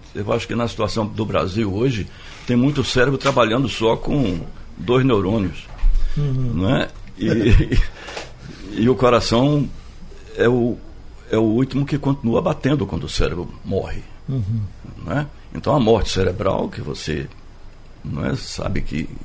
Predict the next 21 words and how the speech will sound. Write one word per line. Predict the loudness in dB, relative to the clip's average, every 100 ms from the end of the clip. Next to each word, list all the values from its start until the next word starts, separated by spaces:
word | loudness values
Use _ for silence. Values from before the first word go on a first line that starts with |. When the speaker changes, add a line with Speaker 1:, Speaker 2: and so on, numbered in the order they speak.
| -10 -6
Speaker 1:
existe, | -6 -2 -2 -2 -6
é | -8 -10 -10
divulgada, | -6 -4 2 2 0 -4 -16 -18 -16 -16 -16 -18
fu-, | -16 -14 -12 -12
fu-, | -10 -12 -12 -16 -14 -12 -12 -12
fulano | -4 0 2 0 -2 -12 -20 -2
teve | 0 2
morte | 2 0 0
cerebral, | 0 0 0 -2 -2 -4 -12 -16 -8
a | -2
família | 0 2 0 0 -4 -8 -18 -20 -18
vai | -6 0 0
autorizar | 0 -2 -2 -2 0 0 2 0 -2 -10 -18 -18 -16
o | -10 -6
transplante, | -2 -2 -4 -4 -2 -2 -2 -8
que | -8
o | -6 -6 -6
Speaker 2:
Uhum. | -4 -2 -2 0 0
Speaker 1:
doutor | 0 0 -2
Fernando | 0 0 2 0 0 -4 -10 -16 -18 -18 -18 -10
aqui | -6 -4 -4